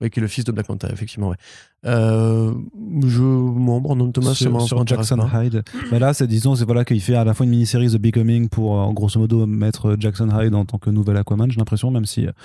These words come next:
Speaker 2: les vrais savent que c'est Andy, euh, Curie qui devrait avoir, euh, une série, euh, rien que pour elle.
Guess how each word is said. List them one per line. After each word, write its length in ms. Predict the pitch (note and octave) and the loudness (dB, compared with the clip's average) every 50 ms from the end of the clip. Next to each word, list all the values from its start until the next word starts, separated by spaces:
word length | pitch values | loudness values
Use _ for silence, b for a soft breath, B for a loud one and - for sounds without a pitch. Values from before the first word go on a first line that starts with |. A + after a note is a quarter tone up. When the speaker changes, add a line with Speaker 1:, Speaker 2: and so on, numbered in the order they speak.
| B B B B B - | B B B B B -2
Speaker 2:
les 160 | A2+ A2 G#2 | 0 0 0
vrais 200 | G#2 G#2+ A2+ G#2 | 2 0 0 0
savent 220 | - - A2 - - | 0 -2 -4 -4 -4
que 80 | A2 | -6
c'est 180 | G2 - A2 G#2 - | -4 -4 -4 -4 -2
Andy, 380 | G#2+ G#2+ G#2+ G#2+ G#2 G#2+ G#2 G#2 | -2 0 0 0 -2 -2 -2 -2
euh, 140 | G2+ G2 G2 | -2 -2 -4
Curie 260 | - - G#2 G2+ A2 | -6 -8 -6 -6 -6
qui 140 | - - A2 | -4 -2 -2
devrait 280 | G#2+ G#2 - G#2+ G#2 | -2 -2 -2 -2 -4
avoir, 300 | G#2+ G#2+ G#2 G#2+ A2+ G#2+ | -4 -2 -2 -4 -4 -4
euh, 120 | A2 - - - - - - - - | -4 -6 -6 -6 -6 -8 -8 -10 -6
une 140 | - A#2+ A2+ | -4 -4 -4
série, 400 | - - - A2 G#2+ A2 G#2+ G#2 | -4 -4 -4 -2 -2 0 0 0
euh, 100 | G#2+ - | 0 -2
rien 200 | F#2 G2 G#2+ A2+ | -2 -2 -2 0
que 100 | A2 A2+ | 0 0
pour 260 | G#2+ - - A2 B2+ D#3+ | 0 0 0 -2 0 0
elle. 100 | F3+ | -2